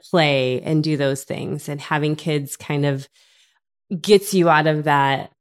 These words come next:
rigidity and can push you to do those things. So permission to have fun and accept imperfections. Okay, so that's one, that's a reformer.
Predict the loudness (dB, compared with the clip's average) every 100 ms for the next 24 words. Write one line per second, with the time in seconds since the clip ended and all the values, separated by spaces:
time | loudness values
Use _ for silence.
0 | _ -2 0 2 2 2 0 -2 -2 -4
1 | -6 -4 -6 -2 -4 -2 -6 -8 -8 -6
2 | -6 -8 -10 -10 -10 -10 -12 -4 -2 -2
3 | -2 2 4 4 4 2 4 2 2 2
4 | 0 -4 -8 -8 -12 _ _ _ _ _
5 | _ _ 0 0 0 -2 -2 -2 -6 -20
6 | -4 -2 -2 -2 -4 -8 -10 -8 -10 -10
7 | -16 -20 _ _ _ _ _ _ _ _
8 | 2 4 4 0 -2 4 6 6 4 4
9 | 6 4 4 4 4 4 2 2 -2 -8